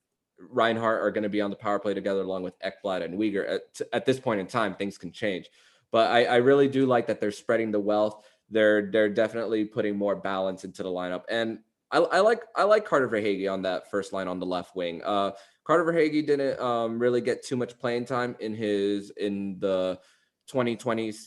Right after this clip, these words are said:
um, season with the Tampa Bay Lightning. And when you're, when you're Stanley Cup champion, um, there's sometimes gonna be not room for, um, roster spot on, on your team. And some guys are gonna have to walk. They, you saw even with this season, with this offseason with the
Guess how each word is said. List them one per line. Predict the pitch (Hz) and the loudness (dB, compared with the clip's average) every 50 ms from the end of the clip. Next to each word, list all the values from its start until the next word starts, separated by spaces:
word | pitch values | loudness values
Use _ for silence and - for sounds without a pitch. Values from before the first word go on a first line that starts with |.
| - - - | -14 -6 0
um, | 110 104 101 98 95 95 | 2 2 2 2 0 -4
season | - - - 120 113 107 120 113 110 | -6 -6 -4 -4 -2 -2 -4 -2 -2
with | 107 104 | -4 -4
the | - 101 | -4 -6
Tampa | - 117 110 104 107 | -6 -4 -6 -4 -4
Bay | 98 104 101 | -4 -4 -2
Lightning. | 104 110 113 107 123 123 101 | 0 0 0 0 -2 -2 -2
And | 113 113 110 | -4 -2 0
when | 127 139 151 | 0 2 2
you're, | 156 160 160 156 151 - 127 | 2 2 4 2 2 0 0
when | 135 131 | -2 0
you're | 135 143 143 139 135 135 - _ _ | 0 0 0 0 0 -2 -6 _ _
Stanley | - - 143 131 123 123 117 | -10 -4 -2 -2 0 -2 -2
Cup | - 113 - - | -4 -6 -8 -6
champion, | - 131 117 113 104 120 120 117 117 117 123 _ _ _ _ _ _ _ - - | -4 -4 -4 -4 -4 -4 -4 -4 -4 -6 -10 _ _ _ _ _ _ _ 0 4
um, | 127 117 113 107 104 110 104 | 4 6 6 6 4 2 2
there's | 104 120 120 120 117 117 - - | 4 6 6 6 4 0 -4 -2
sometimes | 147 135 135 135 143 131 131 123 117 | -2 -2 0 0 0 0 -2 -2 -4
gonna | 131 120 117 | -4 -4 -4
be | 101 113 113 110 110 107 104 101 - - | -2 -2 0 0 2 0 0 -2 -2 -4
not | - 117 110 95 - | -2 -2 -2 -2 -2
room | 117 113 110 107 | -4 -4 -4 -4
for, | - 110 104 101 95 98 - - 98 | -4 -2 -2 0 0 -2 -4 -2 -2
um, | 110 95 95 98 98 - - | -2 -2 -2 -2 -6 -8 -8
roster | - 107 110 104 104 - - 98 | -2 0 0 0 0 -4 -10 -10
spot | - - - 95 92 92 - - | -10 -6 -6 -4 -4 -4 -6 -6
on, | 92 95 95 92 92 90 85 - _ _ - | -6 -4 -4 -4 -4 -4 -6 -12 _ _ -10
on | - 95 95 | -8 -8 -6
your | 92 92 | -6 -8
team. | 90 - - 127 113 104 95 92 92 _ _ _ _ _ - | -8 -8 -6 -6 -4 -4 -4 -6 -8 _ _ _ _ _ -4
And | 107 107 107 104 104 101 | -2 -2 -2 -2 -4 -6
some | - - 117 110 107 | -4 -2 -2 -2 0
guys | 110 110 107 101 | 0 0 0 0
are | 104 101 | -2 -4
gonna | 92 104 95 98 | -2 -4 -4 -4
have | 98 95 87 - | -6 -6 -8 -8
to | 98 | -10
walk. | 87 95 95 90 87 - - - | -6 -4 -2 -2 -4 -6 -4 0
They, | 113 120 | 0 0
you | 113 117 120 120 | 0 -2 -6 -4
saw | 120 156 135 135 - | 2 2 4 4 4
even | 123 139 127 135 131 | 2 0 -2 0 0
with | 143 160 - | -2 -2 -2
this | 175 180 - | -2 -6 -4
season, | - 113 98 87 92 90 85 85 | -2 -4 -4 -4 -4 -10 -8 -6
with | 87 90 90 - - | -4 -4 -4 -4 -6
this | 90 110 143 160 - | -4 -4 -4 -2 -2
offseason | 113 95 - - 95 92 87 90 | -4 -6 -6 -8 -12 -12 -10 -10
with | 87 80 - | -10 -10 -6
the | 90 90 85 82 85 82 - | -6 -4 -4 -4 -4 -6 -6